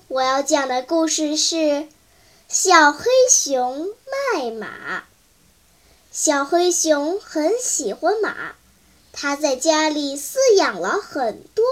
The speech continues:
马，其中有一匹马特别烈，踢伤、咬伤了很多小动物。于是小黑熊想把这匹马卖掉，正好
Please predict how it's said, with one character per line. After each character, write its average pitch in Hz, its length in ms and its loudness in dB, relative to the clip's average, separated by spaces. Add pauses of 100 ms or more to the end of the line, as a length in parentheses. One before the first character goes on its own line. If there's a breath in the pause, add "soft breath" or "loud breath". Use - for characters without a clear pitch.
(140)
马， 269 140 -4 (1000 soft breath)
其 - 340 -2
中 330 400 2
有 226 200 0
一 302 200 -2
匹 294 220 -6
马 277 340 0
特 - 280 -6 (320)
别 277 260 2
烈， 285 380 -2 (480 soft breath)
踢 294 340 -2
伤、 311 460 0
咬 269 280 0
伤 453 360 0
了 381 100 0
很 262 440 -4
多 403 140 2 (160)
小 214 300 -4
动 240 360 -6
物。 196 220 -2 (680 soft breath)
于 349 220 2
是 381 400 2 (160 loud breath)
小 240 300 -4
黑 320 260 0
熊 285 320 -4
想 302 380 -6
把 214 240 -4
这 370 220 0
匹 349 260 -2
马 392 120 2 (360)
卖 440 440 -6
掉， - 260 -10 (540 soft breath)
正 415 240 2
好 277 520 -2